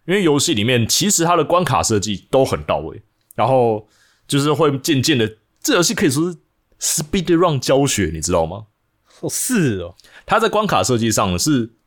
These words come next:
Speaker 1: 我跟你讲，每个人要拿到金牌绝对没有问题的等级。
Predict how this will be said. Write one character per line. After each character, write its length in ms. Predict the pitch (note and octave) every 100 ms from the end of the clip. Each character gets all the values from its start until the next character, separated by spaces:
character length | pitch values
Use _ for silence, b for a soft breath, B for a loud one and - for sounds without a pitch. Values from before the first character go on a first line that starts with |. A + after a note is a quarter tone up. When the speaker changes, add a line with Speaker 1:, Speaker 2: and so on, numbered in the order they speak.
| _ _ -
Speaker 1:
我 100 | A2
跟 80 |
你 40 | C3
讲， 120 | F2
每 240 | F#2 G#2+
个 100 | A2+
人 140 | C#3 D3+
要 160 | F#3+
拿 120 | C3 C#3
到 120 | C#3+
金 260 | C#3 C#3
牌 220 | C#3+ F2 F2 -
绝 200 | - G#2+
对 100 | D3
没 100 | A2+
有 80 |
问 160 | F2 F2+
题 160 | - E2+
的 80 |
等 160 | E2+ -
级。 220 | - C#3+